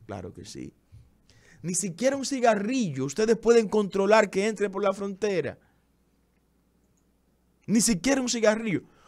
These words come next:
O sea que de los cientos de millones de cigarrillos que se consumieron en el año dos mil veintidós en este país, el treinta y dos por ciento entró ilegal. ¿Cuánto dinero está perdiendo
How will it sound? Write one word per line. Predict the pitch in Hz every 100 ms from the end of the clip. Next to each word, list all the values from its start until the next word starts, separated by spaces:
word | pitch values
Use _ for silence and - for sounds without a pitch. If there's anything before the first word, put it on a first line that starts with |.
| -
O | 175
sea | 254 240
que | 220
de | 202
los | 196
cientos | - 226 294 311 277 226
de | 226
millones | 214 160 175 277 285 247
de |
cigarrillos | 208 202 190 185 208 151 135 - _ _ _ _
que | 151
se | 160
consumieron | 156 156 151 156 226 202 165 135 _
en | - 160
el | 160
año | 190 233
dos | 208 175
mil | 202
veintidós | 220 202 165 175 185
en | 160 156
este | 180 196
país, | 165 165 135 139 185 - - _ _ _ _ _ _ _ _ _ _ _ _ _ _ _ _ - _ _
el | 190 196 175
treinta | - 180 175 165 165
y | 151
dos | 143 196 226 -
por | 196 165
ciento | - 190 202 170
entró | 170 135 175 190
ilegal. | 185 160 175 180 135 - -
¿Cuánto | 196 208 233
dinero | 202 151 135
está | - 156
perdiendo | 160 151 147 131 117